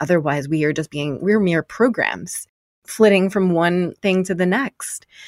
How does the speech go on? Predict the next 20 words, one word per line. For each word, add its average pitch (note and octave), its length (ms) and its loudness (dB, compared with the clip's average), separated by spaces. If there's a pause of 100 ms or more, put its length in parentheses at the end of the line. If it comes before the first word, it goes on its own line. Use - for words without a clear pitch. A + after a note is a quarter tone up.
(180)
So, F3 640 4
you F#3 180 2
know, F3 140 2
recently F#3 560 2
I D#3+ 380 0 (1000)
made F#3 160 2
the D#3 60 -4
switch F#3 240 0
and D3 100 -2
I C#3+ 60 -4
stopped - 240 -6
drinking D3 640 -6 (100)
alcohol. D3+ 380 -2
I C3+ 120 -6
don't C3 260 -10 (180)
drink A#2+ 240 -12
wine. E3+ 360 2
I D3 80 -8
don't C#3+ 180 -6
drink D3+ 240 -6